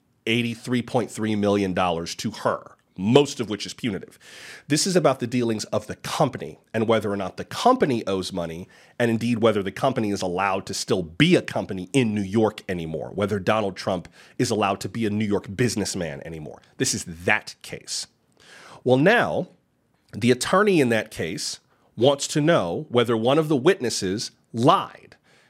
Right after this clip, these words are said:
It's Alan Weisselberg, who used to be the C F O for the Trump Organization.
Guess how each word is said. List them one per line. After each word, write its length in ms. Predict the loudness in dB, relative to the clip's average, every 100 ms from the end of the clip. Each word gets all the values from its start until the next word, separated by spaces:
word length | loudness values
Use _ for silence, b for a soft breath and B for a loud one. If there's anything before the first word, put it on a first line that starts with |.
| b
It's 160 | -8 0
Alan 260 | 2 2 2
Weisselberg, 600 | 2 0 -2 -8 -12 -18 _
who 180 | 0 2
used 240 | 2 -2
to 60 | -2
be 120 | -2
the 100 | -2
C 260 | -2 0 0
F 200 | 0 -2
O 340 | -2 -6 -12 b b b
for 280 | 2 4 4
the 80 |
Trump 260 | 2 -2 0
Organization. 680 | 0 0 0 0 0 -8